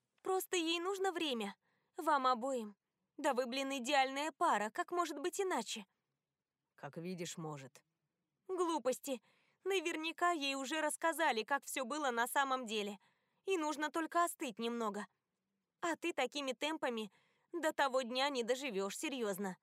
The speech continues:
Тео, мне тоже грустно смотреть на это, но» «Но это не твоя девушка ненавидит тебя больше всего на свете.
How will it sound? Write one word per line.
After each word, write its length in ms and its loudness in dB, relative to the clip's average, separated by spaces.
Тео, 420 0
мне 220 -4
тоже 340 0
грустно 440 -2
смотреть 520 -2
на 240 -2
это, 180 -6
но» 300 -2
«Но 220 -4
это 200 -6
не 140 -4
твоя 340 -2
девушка 460 -6
ненавидит 580 -6
тебя 300 -4
больше 340 -6
всего 340 -6
на 120 -6
свете. 480 -10